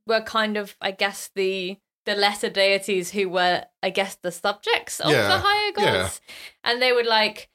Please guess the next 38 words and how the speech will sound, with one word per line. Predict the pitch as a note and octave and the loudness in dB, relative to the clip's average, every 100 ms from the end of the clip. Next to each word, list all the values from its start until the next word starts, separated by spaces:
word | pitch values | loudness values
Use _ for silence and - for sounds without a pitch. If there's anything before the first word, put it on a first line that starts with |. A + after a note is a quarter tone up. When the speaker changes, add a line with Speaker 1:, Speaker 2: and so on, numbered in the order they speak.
| _ _ | _ _
Speaker 1:
there | A#3+ | 2
were | B3 A#3 | 2 2
water | A3 A3 A3 A3 | 0 0 -2 -2
versions, | G#3 G#3 G#3 G#3+ G3+ G3 | 2 2 2 -2 -4 -6
and | G3+ | -2
they'd | F#3+ G3 | 2 2
be, | G3+ F#3+ | 0 0
like, | F#3+ F#3+ - | 2 0 -4
in, | G#3 G3+ | -4 -4
live | G3+ G#3 | -2 -2
in | G3 F#3+ | -2 -4
streams | - G3 G3 F#3 F#3 F#3 | -6 -4 -2 -2 -4 -6
and | F#3+ F3+ F3+ | -6 -6 -2
oceans, | - F#3 F#3 G3 F3+ F3+ F3 F3 | 0 0 -2 -4 -4 -4 -4 -6
and | F3+ F3+ | -4 -2
then | F3+ | -2
you | F3+ | -4
had | F3+ F3 - | -4 -6 -4
the | E3 | -4
ones | F3 F3 | -2 -2
that | - | -6
live | - F3 | -6 -6
in | F3+ | -6
trees | - G3+ F#3 F3 F3 | -6 -6 -4 -4 -4
and | F3 F3+ | -4 -4
forests | G3 F3 F3 F3 F3 | -2 0 2 0 -4
and | F3+ | -8
stuff. | - E3+ F3 | -4 -4 -2
So | G#3+ | 0
I | |
kind | A3+ D#4+ C5+ B4+ | 0 2 2 2
of | G4 | 2
like | F4 A#3+ | 0 2
that. | A3 A#3+ | 0 0
It | |
kind | D4+ D4 | 0 2
of, | C#4 A#3+ | 2 0
it | - A#3+ | -2 -2